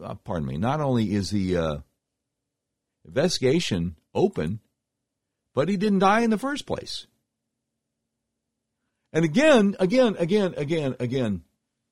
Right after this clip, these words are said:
this guy's very well known, Middleton Heating and Air. Little Rock.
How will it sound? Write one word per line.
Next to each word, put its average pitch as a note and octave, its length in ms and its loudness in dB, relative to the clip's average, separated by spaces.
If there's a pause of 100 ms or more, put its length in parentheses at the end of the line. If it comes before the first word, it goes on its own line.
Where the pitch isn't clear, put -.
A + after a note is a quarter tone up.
(880)
this A#3+ 200 2
guy's F#3+ 340 8
very D#3+ 460 6
well G3 320 8
known, F3+ 360 6
Middleton F#3+ 360 4
Heating F#3+ 360 6
and E3 100 2
Air. C#3+ 460 0 (3000)
Little G3 240 6
Rock. - 360 0